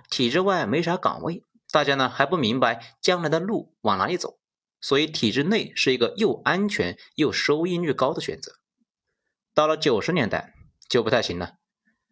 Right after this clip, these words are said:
因为当时深圳那边呢有太多的神话传过来啊，开饭店的，搞走私的，反正呢动不动一个礼拜啊赚体制内一年的收入。当时航天院有句话，“跟着中山干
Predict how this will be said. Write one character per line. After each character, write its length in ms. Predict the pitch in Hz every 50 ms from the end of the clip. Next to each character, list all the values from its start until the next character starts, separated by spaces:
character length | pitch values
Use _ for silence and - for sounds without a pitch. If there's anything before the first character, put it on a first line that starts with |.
| _ _ _ -
因 140 | 220 220 226
为 60 | 226
当 200 | 226 226 226 226
时 140 | 214 - 185
深 240 | 185 - 233 220 220
圳 140 | 233 226 214
那 100 | 202 175
边 160 | 147 143 139
呢 240 | 131 127 120 - -
有 120 | - 107 226
太 300 | 226 - - 220 202 160
多 80 | 143
的 100 | 131 127
神 240 | - - 101 104 135
话 160 | - - 127
传 200 | - - - 90
过 100 | 82 85
来 160 | - - - _ _ _ -
啊， 180 | - - - - -
开 140 | 127 120
饭 180 | 127 151 147 143
店 220 | 165 190 165 117
的， 80 | - - - - _ _ _ _ _
搞 160 | - - 117
走 160 | 127 - 87 -
私 220 | - - 117 143
的， 180 | 139 98 - _ _ _ _ _ _ _ _ _ _ _ _
反 240 | - 156 156 170 180
正 180 | 233 247 226
呢 240 | 202 170 143 - - _ -
动 180 | 277 269 254 220
不 80 | 202
动 180 | 196 208 190 - -
一 120 | - -
个 80 | 185 233
礼 180 | 208 131 98 -
拜 220 | - 160 180 143
啊 160 | 98 90 - - - _
赚 220 | - 190 170 147 139
体 140 | - 131 104
制 100 | - 143
内 200 | 175 170 - - -
一 80 | 214
年 200 | 196 127 92 87
的 80 | - 175
收 160 | - - 98
入。 200 | 92 - - _ _ _ _ _ _ _ _ _ _ _ _ -
当 180 | - 180 196 190
时 320 | 143 151 160 175 - - -
航 260 | - - - 131 170 190
天 160 | 202 202 202
院 280 | 226 214 190 139 113
有 80 | 98 95
句 100 | 95 98
话 300 | 90 104 95 87 78 - _ _ _ _ _ _ _ _ _ _ _ _ _ -
，“跟 240 | - 254 262 262 247
着 100 | 208 143
中 220 | - - 208 214 202
山 240 | 220 214 214 214
干 320 | 196 247 175 - - -